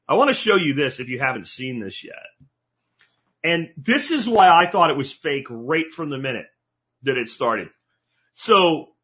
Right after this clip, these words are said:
if you saw the video clip, which I saw once 'cause once was all I needed to see, you see Will get pissed off and start yelling. He goes storming up at Chris. Chris stands there,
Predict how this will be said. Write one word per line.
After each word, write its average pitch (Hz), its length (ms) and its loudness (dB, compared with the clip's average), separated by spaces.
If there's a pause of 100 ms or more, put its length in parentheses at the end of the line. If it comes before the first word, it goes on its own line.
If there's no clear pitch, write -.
(140)
if 190 160 -4
you 185 100 -6
saw 254 380 2
the 214 80 -2
video 165 400 -2
clip, 123 260 -6
which 139 120 -6
I 160 80 -2
saw 156 280 0
once 135 360 -4
'cause 113 160 -16
once 139 260 -8
was 127 140 -12
all 113 180 -4
I 113 80 -6
needed 107 300 -10
to 98 80 -12
see, 127 580 -4 (600)
you 180 200 -4
see 202 600 -6 (320)
Will 247 280 6
get 214 240 -2
pissed 226 280 0
off 208 180 2
and 185 100 -8
start 180 260 -2
yelling. 175 320 -2
He 170 120 -10
goes 165 280 -4
storming 285 920 -2
up 202 420 0
at 147 180 -6
Chris. - 580 -4 (380)
Chris 349 320 0
stands 285 600 -2
there, 110 500 -2